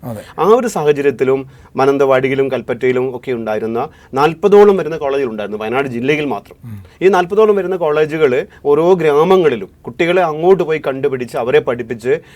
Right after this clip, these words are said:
Speaker 2: ആ, തയ്യാറാക്കി എടുക്കുക എന്നുള്ളതാണ്.
Speaker 1: ഉം.
Speaker 2: പക്ഷേ നേരെ തിരിച്ച് കുട്ടികൾ സ്വമേധയാ പോയി പഠിക്കുന്ന ഗവൺമെന്റ് കോളേജുകളിൽ പോകുന്നതിനേക്കാൾ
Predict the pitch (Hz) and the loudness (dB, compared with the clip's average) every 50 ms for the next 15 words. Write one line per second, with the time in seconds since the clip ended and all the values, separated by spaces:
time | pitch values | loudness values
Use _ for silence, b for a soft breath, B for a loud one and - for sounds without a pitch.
0 | B B 151 135 131 120 127 123 123 123 120 113 123 113 117 101 120 123 113 104 | B B -4 -4 -4 -4 -4 -4 -2 -2 -2 -4 -4 -6 -6 -4 -4 -4 -4 -4
1 | 101 101 98 92 - _ _ 120 110 92 - - - _ _ - 226 214 190 180 | -8 -12 -14 -14 -16 _ _ -20 -20 -20 -20 -20 -20 _ _ 0 0 2 4 4
2 | 190 202 208 202 185 202 180 175 226 b b b _ 147 131 - 170 160 196 208 | 6 6 4 4 4 0 0 0 0 b b b _ -14 -6 -4 0 2 2 0
3 | 196 - - 156 147 156 165 170 190 202 202 202 180 190 185 185 180 165 160 160 | 0 -2 -6 -2 -2 0 0 4 6 6 6 4 2 0 0 0 -2 -4 -4 -6
4 | 165 170 170 156 147 139 147 - - 156 151 147 156 156 151 - 165 147 139 143 | -6 -4 -2 -2 -2 -2 -2 -6 -6 -6 -6 -6 -8 -12 -8 -2 -2 -2 2 2
5 | 151 147 151 139 - 147 151 170 185 | 2 2 0 0 0 0 2 2 2